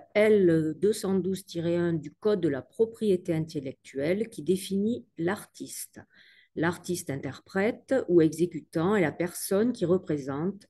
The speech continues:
chante, récite, déclame, joue ou exécute de toute autre manière une œuvre littéraire ou artistique, un numéro de variété, de cirque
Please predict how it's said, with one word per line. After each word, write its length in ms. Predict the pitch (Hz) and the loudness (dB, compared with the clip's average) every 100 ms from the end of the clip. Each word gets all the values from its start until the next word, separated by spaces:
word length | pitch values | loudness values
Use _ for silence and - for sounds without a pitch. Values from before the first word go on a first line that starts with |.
| - | -16
chante, 640 | - - 156 170 190 - 233 _ | -12 -4 -2 -2 -4 -10 -14 _
récite, 760 | 165 180 190 - 180 190 - - - _ _ _ | -4 -2 0 -2 -4 -8 -10 -14 -14 _ _ _
déclame, 880 | 139 196 190 175 156 170 202 226 - _ _ _ _ - | 0 0 0 -4 0 0 0 -4 -8 _ _ _ _ -10
joue 500 | 156 175 196 220 - _ - | -8 -2 -2 -2 -10 _ 0
ou 160 | 175 | 6
exécute 800 | 190 196 190 196 - 190 180 156 | 6 6 2 0 -2 -4 -4 -4
de 160 | 135 135 | -6 -8
toute 280 | 226 233 - | -10 -8 -4
autre 260 | 190 - | -6 -4
manière 600 | 147 143 143 147 175 220 226 | -4 -2 -2 -2 -2 0 2
une 220 | 190 170 | 4 4
œuvre 280 | 185 165 160 | 2 2 -2
littéraire 560 | 156 160 160 165 170 | -2 -2 -2 0 0
ou 80 | 139 | -2
artistique, 840 | 113 - - - - 156 208 - 220 220 - - _ _ | -6 -12 -20 -18 -6 -4 -4 -4 -8 -8 -20 -20 _ _
un 160 | 226 233 | 2 4
numéro 400 | 233 208 180 175 | 6 6 6 4
de 80 | 160 | 2
variété, 880 | 143 131 131 - - 156 226 - - | -2 -4 -6 -6 0 4 4 2 -4
de 220 | 151 190 | 2 2
cirque 580 | 190 - 240 - - | 2 -2 -4 -6 -6